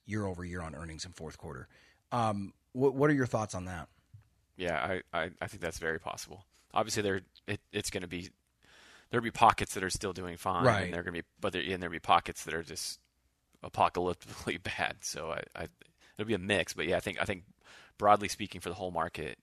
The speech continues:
Speaker 2: yeah, I, I could imagine it being pretty weak.
Speaker 1: Yeah, it's, it's, it, it looks, it looks, uh, it looks nasty to say the least. Um, <clears throat> okay, so switching a little bit.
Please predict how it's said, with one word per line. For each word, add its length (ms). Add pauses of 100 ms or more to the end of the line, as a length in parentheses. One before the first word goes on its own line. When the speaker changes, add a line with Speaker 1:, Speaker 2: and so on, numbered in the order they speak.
Speaker 2:
yeah, 380
I, 80
I 40
could 160
imagine 680
it 160
being 340 (800)
pretty 180
weak. 320 (840)
Speaker 1:
Yeah, 300
it's, 240
it's, 480
it, 160 (100)
it 220
looks, 400 (160)
it 140
looks, 360
uh, 300 (1200)
it 100
looks 240
nasty 400
to 80
say 180
the 80
least. 340 (380)
Um, 240 (100)
<clears throat> 360
okay, 260
so 140
switching 380
a 40
little 180
bit. 320